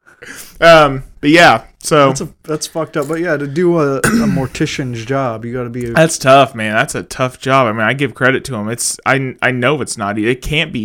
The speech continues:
Speaker 1: easy. Like, fuck, dude. Like, this is, you gotta think, like, there's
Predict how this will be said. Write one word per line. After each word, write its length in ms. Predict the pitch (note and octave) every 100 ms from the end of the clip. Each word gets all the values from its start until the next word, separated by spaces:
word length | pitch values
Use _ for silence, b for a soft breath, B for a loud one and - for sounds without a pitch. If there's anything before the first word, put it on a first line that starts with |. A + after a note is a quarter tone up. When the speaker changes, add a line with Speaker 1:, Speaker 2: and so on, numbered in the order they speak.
| G#2+
Speaker 1:
easy. 320 | G#2+ A2+ G2+
Like, 320 | G#2+ G#2 G2+
fuck, 420 | - - E3 C3+
dude. 320 | - B2 B2+
Like, 240 | B2 A2+ A2 B B B
this 160 | E3
is, 200 | A#3 E3+ - _ b b b b _ _ _ _ -
you 80 | E3
gotta 160 | G3
think, 200 | D#3+ G3+
like, 160 | C#3+ C#3
there's 260 | D3 -